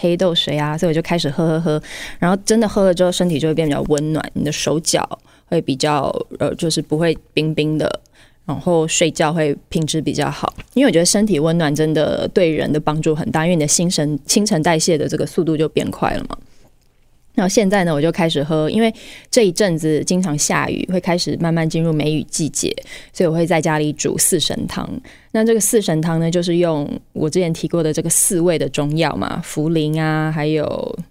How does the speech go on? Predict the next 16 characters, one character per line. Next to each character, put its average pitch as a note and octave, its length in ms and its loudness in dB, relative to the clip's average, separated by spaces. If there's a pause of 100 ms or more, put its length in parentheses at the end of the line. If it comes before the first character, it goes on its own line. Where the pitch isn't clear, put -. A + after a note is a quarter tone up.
(680)
山 F3+ 280 2
药， F#3 420 0 (720)
连-， - 220 -2
呃， D3+ 200 0
这 E3 140 0
个 - 320 -2
薏 F#3+ 240 2
仁， - 560 -2 (100)
还 D#3 120 -2
有， D#3 520 -2
还 F3 100 0
有 D#3+ 40 2
一 D#3 60 2
个 D3+ 100 -2
什 - 100 -8
么？ - 80 -10